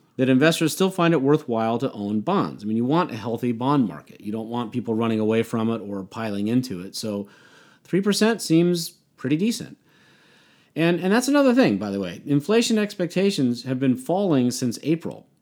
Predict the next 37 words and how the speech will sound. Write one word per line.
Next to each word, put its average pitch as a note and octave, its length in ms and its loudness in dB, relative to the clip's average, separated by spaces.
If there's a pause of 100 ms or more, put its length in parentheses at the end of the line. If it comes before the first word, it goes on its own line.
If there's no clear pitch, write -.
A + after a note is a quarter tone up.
(160)
According D3+ 360 4
to D3 60 4
the B2 80 0
Saint D3+ 280 2
Louis C3+ 300 0
Fed, D3+ 640 -2
the G#2 260 0
ten-year D#3+ 460 4
break-even C3+ 540 2
inflation B2 560 0
rate G#2 260 -2
is A2 160 -6
down A2+ 260 -4
to G2+ 60 -4
two G#2 200 -6
point A#2+ 240 -4
three A2 140 -6
percent A2 460 -6
from G#2+ 180 -4
three C3 200 0
percent A2 540 -8
back G#2+ 320 -8
on G#2+ 240 -8
April B2+ 440 -2
twenty-first. G#2 840 -6 (800)
That's E3+ 140 -6
a C4 60 0
pretty F#3+ 240 0
good F3+ 520 2
adjustment D3+ 640 2
downward. C3 460 -2 (540)
The C3+ 80 0
ten-year G3+ 340 6
yield F3+ 440 6
and C#3+ 180 4
inflation D#3 460 2
expectations C3+ 800 -2